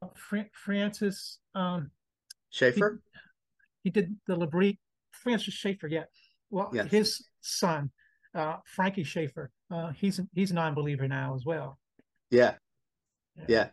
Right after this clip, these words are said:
Speaker 2: Yeah, he had some, some good stuff, didn't he? Um, Frankie,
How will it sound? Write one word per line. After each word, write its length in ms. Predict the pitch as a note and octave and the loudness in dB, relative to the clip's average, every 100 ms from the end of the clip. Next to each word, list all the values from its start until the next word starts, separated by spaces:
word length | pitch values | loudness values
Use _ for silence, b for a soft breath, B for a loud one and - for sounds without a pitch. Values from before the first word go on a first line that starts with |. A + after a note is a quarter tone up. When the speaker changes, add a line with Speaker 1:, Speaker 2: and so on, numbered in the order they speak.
| _ b b b b _ _ _ _ _ | _ b b b b _ _ _ _ _
Speaker 2:
Yeah, 240 | A#2 B2+ A2 | 6 6 8
he 180 | D#3+ F#3 | 8 8
had 240 | E3+ B2 | 8 4
some, 240 | - A#2 - | 2 0 -2
some 240 | - A#2 | -2 2
good 200 | G2+ B2+ | 4 4
stuff, 300 | - C#3 A#2+ | 4 4 4
didn't 180 | B2 B2 | 2 2
he? 180 | G#2+ G#2 | 0 -2
Um, 320 | F#2+ G2+ F#2 _ _ _ | -4 -4 -8 _ _ _
Frankie, 520 | - A#2+ C#3+ G#2+ F#2+ | -2 -2 -2 -6 -6